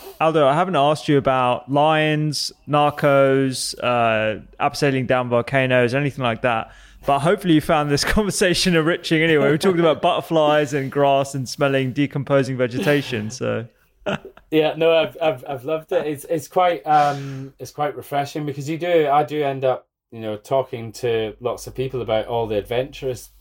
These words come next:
Speaker 2: parts of it. But, you know, that's, that's one part of that. That's what I do. But, you know, there's, there's a whole other side of what I'm interested in, and it's much more about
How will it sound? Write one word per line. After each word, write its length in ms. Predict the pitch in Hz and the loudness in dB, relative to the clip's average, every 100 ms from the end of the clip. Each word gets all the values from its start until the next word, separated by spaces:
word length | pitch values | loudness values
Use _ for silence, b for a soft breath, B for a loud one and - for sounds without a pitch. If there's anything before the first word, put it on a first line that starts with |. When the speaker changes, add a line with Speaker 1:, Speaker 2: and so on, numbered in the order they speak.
| - | -8
Speaker 2:
parts 340 | 139 139 - 151 | -2 -2 -2 -6
of 180 | 143 | -4
it. 160 | 127 107 | -6 -4
But, 260 | 120 113 b b b b | -4 -4 b b b b
you 80 | 127 | -4
know, 140 | 123 131 | 0 2
that's, 300 | 139 - - | 2 -2 -4
that's 340 | 131 - - _ _ _ _ | -4 -4 -10 _ _ _ _
one 380 | 127 139 147 131 | -4 -2 -2 -2
part 340 | 127 123 120 | 2 2 2
of 180 | 120 - | -6 -10
that. 220 | 120 113 - | -8 -8 -8
That's 220 | 117 - _ _ _ | -14 -14 _ _ _
what 180 | 120 113 | -10 -8
I 80 | 107 | -8
do. 320 | 127 123 123 | -6 -2 -2
But, 240 | 113 110 127 | -2 -6 -6
you 80 | 117 | -10
know, 300 | 113 110 b b b b - | -8 -8 b b b b -6
there's, 200 | 113 95 | -6 -6
there's 240 | 123 98 | -8 -6
a 80 | 110 | -2
whole 320 | 123 123 117 123 | 2 2 0 -6
other 220 | 110 107 | -10 -10
side 520 | - 120 117 110 - - _ _ | -4 -2 -2 -4 -12 -20 _ _
of 220 | 113 104 | -6 -4
what 200 | 113 113 | -2 0
I'm 180 | 107 107 | 0 0
interested 560 | 117 131 139 131 131 113 | -6 -8 -8 -8 -8 -8
in, 160 | 107 | -8
and 160 | 104 104 | -8 -10
it's 180 | 98 - | -12 -8
much 360 | 127 139 - | -4 -4 -4
more 240 | 123 117 113 | -6 -4 -2
about 320 | 110 107 104 | 0 0 0